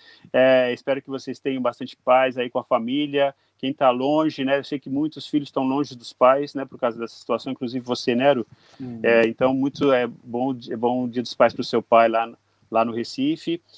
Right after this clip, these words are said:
Speaker 1: E, é, muito obrigado a todos pela participação. Obrigado, Aru, por essa excelente, verdadeira aula, verdadeira, é, palestra, né, sobre um assunto super importante, mas que você falou de forma super clara,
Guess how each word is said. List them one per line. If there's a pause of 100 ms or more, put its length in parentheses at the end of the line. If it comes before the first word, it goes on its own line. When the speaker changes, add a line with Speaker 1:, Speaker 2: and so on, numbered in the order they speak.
(240)
Speaker 1:
E,
é,
muito
obrigado
a
todos
pela
participação.
Obrigado,
Aru,
por
essa (100)
excelente, (440)
verdadeira
aula,
verdadeira,
é, (180)
palestra,
né,
sobre
um
assunto
super
importante,
mas
que
você
falou
de
forma
super
clara,